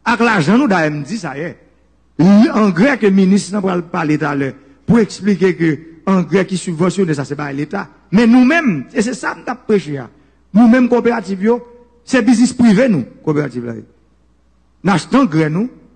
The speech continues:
nous utilisons engrais nous, et nous, pour nous payer comme là.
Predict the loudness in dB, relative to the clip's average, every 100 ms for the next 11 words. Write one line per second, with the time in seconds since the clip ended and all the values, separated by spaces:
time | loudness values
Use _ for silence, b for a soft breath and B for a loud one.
0 | _ _ _ _ _ _ _ _ _ _
1 | _ _ _ _ _ _ _ _ _ _
2 | _ 0 4 4 4 4 4 4 2 2
3 | 2 2 0 -2 -2 0 0 -2 -4 -6
4 | -14 -16 -18